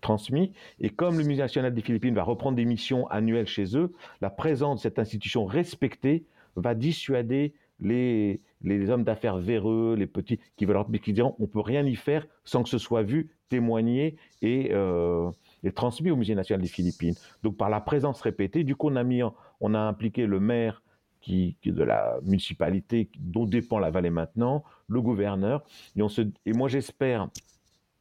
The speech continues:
que à travers ça, on arrive à sanctuariser définitivement la vallée.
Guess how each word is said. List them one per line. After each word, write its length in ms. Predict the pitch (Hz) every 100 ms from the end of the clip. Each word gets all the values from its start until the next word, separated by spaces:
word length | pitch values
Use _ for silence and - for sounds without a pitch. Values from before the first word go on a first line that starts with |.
| _ - - -
que 200 | 110 104
à 200 | - 95 95
travers 300 | - 95 -
ça, 180 | 139 - -
on 80 | -
arrive 200 | 101 117
à 60 | 95
sanctuariser 600 | - 110 - 98 98 127
définitivement 800 | 104 104 107 101 - 90 110 123 - -
la 100 | 95
vallée. 260 | 82 71